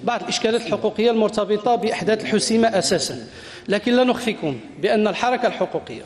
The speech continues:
والمجتمع بشكل عام قلق جداً من جراء مجموعة من التجاوزات ليست فقط مرتبطة بالتأديب،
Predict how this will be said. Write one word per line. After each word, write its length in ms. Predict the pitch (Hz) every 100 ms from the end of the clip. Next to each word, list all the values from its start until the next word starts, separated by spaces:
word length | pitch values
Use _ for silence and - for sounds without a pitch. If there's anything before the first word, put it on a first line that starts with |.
| - - -
والمجتمع 920 | 160 147 175 233 277 240 - 262 254
بشكل 500 | 214 226 247 247 214
عام 240 | 175 175 120 - - - - - - -
قلق 300 | 247 262 262
جداً 380 | 180 214 165 160
من 240 | 135 208
جراء 440 | 180 226 247 247
مجموعة 440 | 254 180 214 285 254
من 60 |
التجاوزات 760 | 247 247 220 214 202 160 127 - - - 147 -
ليست 340 | 247 277 277
فقط 340 | - 262 294 262
مرتبطة 460 | 262 - 247 247
بالتأديب، 480 | 220 - 170 143 143